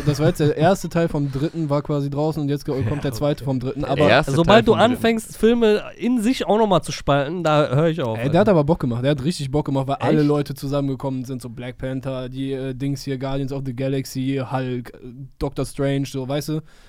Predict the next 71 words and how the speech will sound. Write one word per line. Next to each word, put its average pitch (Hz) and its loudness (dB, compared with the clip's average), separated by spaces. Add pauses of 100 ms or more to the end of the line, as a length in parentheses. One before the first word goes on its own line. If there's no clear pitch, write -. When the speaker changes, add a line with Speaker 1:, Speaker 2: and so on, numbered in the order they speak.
(280)
Speaker 1:
Das 147 -2
ganze 147 -2
M 147 -4
C 151 -4
U 160 2
ist 139 -2
ja 143 0
darauf 143 0
hinausgelaufen, 143 0
dass 135 -2
es 135 -14
diesen 147 -4
Film 175 0
irgendwann 131 -4
geben 120 -6
wird. 117 -14
Speaker 3:
Ich - -10
hätte 104 -2
nicht 110 -2
gedacht, 104 -2
dass 95 -6
das 95 -4
jetzt 95 -4
so 107 -6
ein 107 -6
langer 101 -6
Filmslot 123 -10
<laughs> - 2
wird. 147 0 (520)
Speaker 1:
Okay, 139 0
Speaker 2:
Ach 135 4
Speaker 1:
ja, 147 6
Speaker 2:
so, 147 6
Speaker 1:
wir 151 6
Speaker 2:
warte 202 4
mal, 156 4
das, 127 2
war 151 2
das 170 2
mit 135 0
Thanos, 226 0
das 269 -6
Ding? 330 -4
Speaker 1:
Ja, 143 0
ja. 196 2
Speaker 2:
Äh, 151 6
den 139 4
hab 226 6
ich 302 -6
gesehen, 233 2
stimmt, - 4
Speaker 1:
Ja. - 6
Speaker 2:
der - 6
war 180 6
gut, 226 8
Alter. 123 -2
Speaker 1:
Ja, 143 4
war 156 4
der 156 6
Speaker 2:
Stimmt. 147 6 (320)
Speaker 1:
gut. 208 4
Speaker 2:
<laughs> - -12
Ey, 226 4
und 214 2
der 294 6
kommt 277 6
raus, 285 4
zweite, 196 2
I'm 220 4
in, 220 2
baby. 165 0